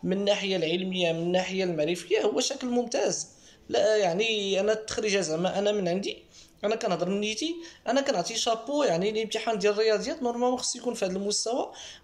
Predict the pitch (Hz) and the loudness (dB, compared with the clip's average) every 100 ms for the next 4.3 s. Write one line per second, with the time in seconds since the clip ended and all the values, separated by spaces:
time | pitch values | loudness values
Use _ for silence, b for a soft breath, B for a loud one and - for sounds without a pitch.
0 | 262 247 - - 294 277 226 202 190 190 | 2 2 2 -2 -2 0 2 2 0 -2
1 | 190 - 139 135 143 180 - 233 240 233 | -2 -2 -2 -2 -2 -2 -2 -2 -2 0
2 | 247 - 302 208 220 226 - 226 302 415 | -2 -2 -4 -2 -2 -2 -2 0 0 -2
3 | - B B B B - 208 240 196 226 | -8 B B B B -14 -2 2 4 4
4 | 247 240 - | 4 4 0